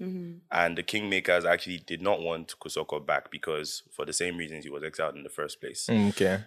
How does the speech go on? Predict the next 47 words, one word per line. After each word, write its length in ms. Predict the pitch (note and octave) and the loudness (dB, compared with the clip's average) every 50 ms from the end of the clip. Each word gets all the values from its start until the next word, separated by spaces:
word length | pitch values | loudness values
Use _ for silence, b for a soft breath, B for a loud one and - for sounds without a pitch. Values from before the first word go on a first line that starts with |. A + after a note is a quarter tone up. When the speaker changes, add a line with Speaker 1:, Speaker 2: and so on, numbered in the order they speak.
| - _ _ | -10 _ _
Speaker 2:
And 240 | - E2 E2 E2 D#2+ | 2 4 4 4 4
Speaker 3:
Was 140 | F#2+ F2+ - | 4 4 4
Speaker 2:
Akitoye 60 | - - | 4 8
Speaker 3:
stubborn. 300 | - G#2+ F#2+ F2+ F2 E2+ | 8 8 8 8 6 2
Speaker 2:
decides 460 | E2 - - E2+ D#2+ D#2 D#2+ - - | 2 2 2 4 4 4 4 2 -2
to 120 | - - - | -6 -6 -10
call 260 | - - D#2+ D#2 D2+ | -8 -4 -2 -2 -2
his 180 | - - C2+ D2+ | -4 -6 -12 -8
nephew 340 | D#2 D#2 D2+ - - D2+ C#2+ | -8 -8 -8 -6 -8 -10 -4
back 220 | - C2+ - - - - - - _ _ _ _ b b b b b b b _ _ _ F3 | -2 -2 -2 -2 -6 -12 -20 -20 _ _ _ _ b b b b b b b _ _ _ -8
Speaker 1:
Oh, 140 | F3 E3+ E3+ | -6 -4 -4
out 200 | F3+ G3 G3 - | -4 -4 -2 -2
of 140 | E3+ D#3+ D#3+ | -4 -2 0
love. 240 | E3 E3 D#3+ D#3 | 0 0 0 2
Speaker 2:
on 180 | - F2+ F2+ F2 | 2 2 4 8
some 500 | - - F2+ E2 D#2 D#2 D2+ D2 - - - | 8 8 8 6 4 2 -2 -6 -10 -14 -6
family 420 | - - D#2+ E2 E2 E2 E2 E2 | 0 2 2 2 2 0 -4 -4
shit. 320 | D#2 - - - - - - A#3 | -4 -4 -4 -4 -8 -10 -12 -12
Speaker 1:
Aw. 600 | F#3+ F3+ F3 E3+ D#3+ D#3+ D#3 D#3 D#3 D#3 D#3 D#3 D#3+ F3 G3 B B B B B B | -10 -8 -8 -8 -8 -8 -10 -10 -10 -12 -12 -14 -14 -16 -16 B B B B B B
Speaker 2:
So 220 | _ - F2 F2 E2+ | _ -4 0 0 2
you 140 | E2 E2 E2 | 2 0 -2
could 160 | - - E2+ F2 | -2 -2 4 8
have, 220 | F#2+ G2 F#2+ E2+ | 8 8 8 8
like, 160 | E2+ D#2+ D#2+ | 6 2 2
you 80 | D#2+ E2+ | 4 4
have 180 | F#2 F#2 - - | 4 4 4 4
papers 360 | G2 F#2 - F2 F2+ F2 D#2+ | 2 2 4 4 4 4 4
of 240 | D#2+ D2+ D#2 D#2 - - - - _ - | 0 -2 -4 -6 -8 -10 -14 -12 _ -6
Kosoko, 400 | E2+ - F2 F2 - - E2 D#2+ | -4 -2 -2 -2 -2 -2 -2 -2
what 160 | E2 E2+ E2+ | -2 -4 -4
he 60 | F2 | -6
was 180 | D2+ D#2 D#2 C#2 | -8 -8 -8 -6
doing 200 | D#2+ E2 D#2+ D2 | -6 -6 -4 -4
at 100 | C#2+ D2 | -2 0
that 180 | D#2+ D2+ - - | 0 0 0 -2
period, 260 | E2+ D#2 D2+ D#2 C#2+ | -6 -4 -4 -4 -4
attending 400 | C2+ - - D#2+ E2 E2 D#2 D#2+ | -4 -4 -4 -4 -4 -4 -6 -6
parties 320 | - D#2 D2+ D2 - D#2 D2+ | -4 -4 -4 -4 -4 -6 -6
and 140 | C#2+ D2+ D#2+ | -4 -4 -6
all 100 | D2+ C#2 | -8 -8
of 60 | C#2+ | -4
that, 180 | D2 D2+ D#2+ E2+ | -2 -2 2 2
and 160 | F#2+ F#2+ G2+ | 2 2 2
they 60 | G#2+ | 0
were 80 | A2+ A#2 | -2 -2
pretty 280 | A#2 - C3+ B2+ B2 A2+ | -2 -2 -4 -4 -6 -8
cool 280 | - - F#2+ E2+ E2 | -6 -6 -6 -6 -6